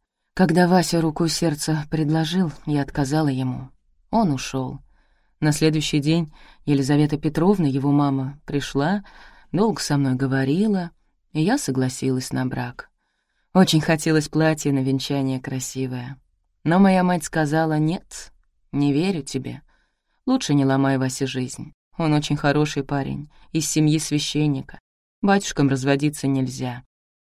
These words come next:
Ты поиграешь немного в матушку и опять куролесить примешься. А Василию куда деваться? Имей совесть. Найди оторву себе подстать.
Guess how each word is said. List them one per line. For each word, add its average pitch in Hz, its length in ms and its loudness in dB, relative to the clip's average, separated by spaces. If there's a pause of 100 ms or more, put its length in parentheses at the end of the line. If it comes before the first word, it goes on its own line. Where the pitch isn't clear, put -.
(120)
Ты 151 140 0
поиграешь 151 760 2
немного 185 400 2
в 165 80 -4
матушку 170 540 -2
и 139 40 4
опять 139 300 -2
куролесить 143 680 -2
примешься. 143 600 -2 (540)
А 165 100 0
Василию 156 480 0
куда 151 240 2
деваться? 143 600 -4 (420)
Имей 220 260 6
совесть. - 640 -8 (480)
Найди 160 320 4
оторву 151 460 2
себе 139 260 -2
подстать. 131 640 -6